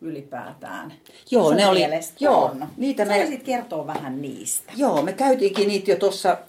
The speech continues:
Speaker 1: Joo,
Speaker 2: että oli,
Speaker 1: joo,
Speaker 2: oli,
Speaker 1: joo.
Speaker 2: oli tosiaan, että, että jos ajatellaan, niinku, on se sitten vapaata tai sitten sitä työtä, niin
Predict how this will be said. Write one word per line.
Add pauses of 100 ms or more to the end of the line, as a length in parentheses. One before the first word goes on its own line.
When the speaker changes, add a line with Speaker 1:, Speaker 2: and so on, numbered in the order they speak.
Speaker 1:
Joo,
Speaker 2:
että
oli,
Speaker 1:
joo,
Speaker 2:
oli,
Speaker 1:
joo.
Speaker 2:
oli
tosiaan,
että, (300)
että (460)
jos
ajatellaan,
niinku,
on
se
sitten
vapaata
tai
sitten
sitä
työtä, (200)
niin